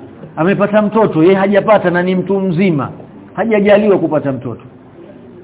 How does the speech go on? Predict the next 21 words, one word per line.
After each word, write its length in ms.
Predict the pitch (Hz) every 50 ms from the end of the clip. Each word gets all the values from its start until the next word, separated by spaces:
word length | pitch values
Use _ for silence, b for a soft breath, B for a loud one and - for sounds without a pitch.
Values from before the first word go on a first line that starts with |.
| - - - - B B B B B B B B B -
Kwa 100 | - 190
hivyo, 380 | 247 247 233 226 220 214 220 - - - - - - - - - - - - - - - - - - - - - - - - - - - - - - -
akatoka 460 | 147 160 151 185 185 - - - 196
Nabii 200 | 175 170 165 160
Allah 240 | 160 156 160 156 151
Ibrahim 420 | 156 143 147 151 156 170 185 175 165
na 80 | 156
mkewe 540 | 147 147 143 147 170 175 180 175 175 175 175 175 170 143
na 100 | 143 143
mwanawe 460 | 151 151 151 160 160 160 156 143 139
mchanga, 480 | 139 139 135 - 180 185 180 165 160
akawapeleka 560 | 156 156 151 143 139 135 147 143 160 156 151 143
mpaka 300 | 135 135 156 - 143 139
maeneo 320 | 139 135 131 127 127 117
ya 100 | 113 110
Makka. 420 | 120 156 170 170 - 190 190 190 190 - - - - - - - - - - - - - - - - - - 494 494 480 453 480 - - - - - - - - - - - - - - - -
Alipofika 640 | 143 156 170 180 170 185 180 185 196 190 180 190 180
pale, 420 | 185 202 190 175 147 127 117 120 - - - - - -
akamwatia 800 | 139 156 - - 165 160 165 165 165 160 160 - 175 175 160
chakula 440 | 165 165 165 160 185 190 175 156 147
kidogo 760 | 127 160 175 180 208 208 214 208 202 214 214 208 208 - -